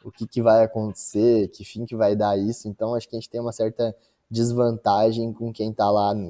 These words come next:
tem, tá lá dentro, tá acompanhando de perto, tá sabendo melhor o que que tá acontecendo.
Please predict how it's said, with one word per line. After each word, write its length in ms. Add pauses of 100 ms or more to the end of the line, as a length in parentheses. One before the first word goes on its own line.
(260)
tem, 220
tá 120
lá 140
dentro, 380
tá 100
acompanhando 440
de 120
perto, 480
tá 120
sabendo 440
melhor 400
o 40
que 120
que 80
tá 80
acontecendo. 640